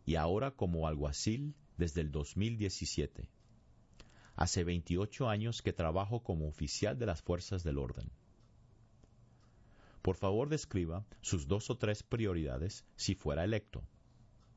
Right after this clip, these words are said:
Uno, seguridad, innovación, prevención del delito y respuesta. Dos, continuar con el nuevo sistema de cámara corporal,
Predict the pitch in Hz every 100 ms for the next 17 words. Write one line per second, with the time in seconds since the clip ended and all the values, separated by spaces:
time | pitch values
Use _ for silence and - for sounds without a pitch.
0 | - - - - - - - - - -
1 | - - 123 73 - - - - - -
2 | - - - - 101 87 82 80 110 151
3 | - _ - - - - 95 82 78 -
4 | 107 127 135 139 - - - - - -
5 | 90 82 80 - 117 147 156 135 90 80
6 | 107 - 170 - - - 127 127 127 -
7 | - 71 - - - - - - - -
8 | - - - - - - - - - -
9 | - - 82 - - - - - - -
10 | - - 95 90 85 90 120 - 127 92
11 | 82 95 117 - 113 - 90 107 123 -
12 | 87 95 123 - 113 98 78 69 71